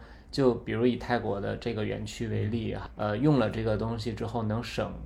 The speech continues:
Speaker 1: 多少人力，就是百分之多少的人力是可以省去的呢？
Speaker 2: 如果说就我们这个无人驾驶的这个领域来说，
Speaker 1: 嗯。
Speaker 2: 应该是可以省掉百分之九十五以上的人。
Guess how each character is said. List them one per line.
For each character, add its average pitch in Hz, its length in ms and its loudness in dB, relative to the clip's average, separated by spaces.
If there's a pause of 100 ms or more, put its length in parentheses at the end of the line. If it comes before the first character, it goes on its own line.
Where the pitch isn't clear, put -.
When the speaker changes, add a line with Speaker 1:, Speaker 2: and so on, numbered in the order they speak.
(280)
Speaker 1:
多 123 120 2
少 113 120 0
人 98 340 -2
力， 107 220 -4
就 117 120 -6
是 113 120 -4
百 107 180 0
分 110 140 -4
之 127 100 0
多 135 180 0
少 101 280 -4
的 92 140 -10
人 98 220 -10
力 107 140 -8
是 - 160 -12
可 107 180 -10
以 101 280 -10
省 104 280 0
去 107 220 -8
的 104 140 -4
呢？ 101 80 -10 (360)
Speaker 2:
如 160 140 4
果 120 180 8
说 151 240 6
就 151 240 6
我 120 320 4
们 101 160 0
这 143 180 0
个 110 280 2
无 98 220 -2
人 175 120 0
驾 185 220 -2
驶 - 240 -6
的 95 80 -10
这 110 140 -6
个 120 60 0
领 101 200 -4
域 98 60 -4
来 90 180 -6
说， 95 320 -6 (100)
Speaker 1:
嗯。 101 300 -6 (600)
Speaker 2:
应 131 80 -4
该 127 80 2
是 127 120 -4
可 123 80 -6
以 123 100 -2
省 107 260 -4
掉 98 260 -4
百 85 200 -8
分 98 240 -6
之 95 480 -6
九 101 160 -10
十 95 140 -6
五 120 140 0
以 98 40 -6
上 98 240 -2
的 85 60 -10
人。 - 180 -16